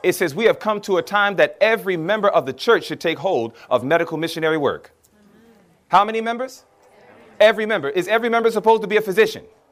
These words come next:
Speaker 1: No. So that means that you do not need to be a physician in order to be a medical missionary. Can you say amen to that?
Speaker 2: Amen.
Speaker 1: Amen. Now, let's go on. What was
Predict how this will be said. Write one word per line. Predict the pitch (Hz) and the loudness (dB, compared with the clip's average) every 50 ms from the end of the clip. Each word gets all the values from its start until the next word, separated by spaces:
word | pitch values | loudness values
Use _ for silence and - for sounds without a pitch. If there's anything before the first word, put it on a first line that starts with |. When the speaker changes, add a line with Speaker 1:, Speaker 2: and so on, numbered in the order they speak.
| _ _ _ _ _ _ _ _ _ _ _ _ | _ _ _ _ _ _ _ _ _ _ _ _
Speaker 1:
No. | - 185 220 196 135 | 0 2 4 4 2
So | 120 - 180 | 2 4 4
that | 180 233 240 240 220 | 6 6 4 4 0
means | 233 233 214 180 | -4 -4 -2 -4
that | 190 | -4
you | 170 190 | -4 -4
do | 180 190 | -4 -2
not | 190 208 240 262 208 | 2 2 2 2 2
need | 233 233 190 | -2 -6 -6
to | 190 | -6
be | - 226 220 | -4 -2 -2
a | 214 | -2
physician | 214 180 143 208 302 294 - 202 180 | -2 -4 0 0 0 0 0 -2 -2
in | 180 180 | 2 4
order | 196 196 180 | 4 4 2
to | 175 160 | 0 -2
be | 165 196 180 | 0 0 2
a | 160 | 4
medical | 165 185 180 180 - 180 | 4 2 2 2 -2 -6
missionary. | 185 175 - 151 135 113 101 98 | -6 -6 -4 -4 -2 -2 -2 -2
Can | - 160 160 190 | -2 -2 -2 0
you | 240 | 2
say | 269 302 302 302 | 6 6 6 6
amen | 311 302 302 294 | 6 2 -2 -4
to | 302 302 | 0 2
that? | 311 330 330 349 339 - _ _ _ _ _ _ - - - - - - - | 2 2 2 0 -4 -10 _ _ _ _ _ _ -20 -20 -20 -20 -12 2 6
Speaker 2:
Amen. | 294 359 403 415 440 | 8 10 10 8 8
Speaker 1:
Amen. | 403 359 311 208 143 104 - - _ _ _ | 6 4 2 2 0 -4 -12 -20 _ _ _
Now, | 123 165 202 180 135 98 78 - 90 98 | -4 -2 -2 -2 -2 -4 -6 -10 -10 -6
let's | 135 180 185 | -6 -6 -4
go | - 208 226 269 | -2 2 2 4
on. | 302 311 233 - - - _ _ _ _ _ _ _ _ _ _ _ _ _ _ _ _ _ _ _ _ _ _ _ _ _ _ _ _ _ | 4 2 0 -4 -10 -18 _ _ _ _ _ _ _ _ _ _ _ _ _ _ _ _ _ _ _ _ _ _ _ _ _ _ _ _ _
What | 123 131 175 277 370 392 381 - - - | -6 2 6 6 6 6 4 0 -10 -10
was | 196 240 294 294 233 175 147 160 185 185 - - | 0 2 4 4 4 4 2 -2 -4 -8 -16 -20